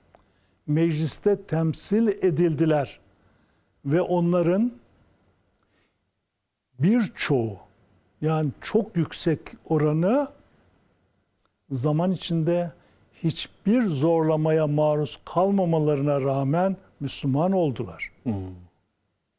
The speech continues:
Speaker 1: Niye bunu dünyaya tanıtmıyoruz?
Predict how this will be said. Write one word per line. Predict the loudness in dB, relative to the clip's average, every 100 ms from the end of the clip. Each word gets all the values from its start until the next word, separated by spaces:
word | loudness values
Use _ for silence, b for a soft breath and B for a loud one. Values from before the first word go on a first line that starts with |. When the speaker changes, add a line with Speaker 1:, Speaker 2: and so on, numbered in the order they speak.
| _ _ _ _ _ _ _ -2
Speaker 1:
Niye | 0 2 0
bunu | 0 0
dünyaya | 0 2 2 2 -2
tanıtmıyoruz? | -2 -2 -2 -4 -4 -4 -4 -8 -14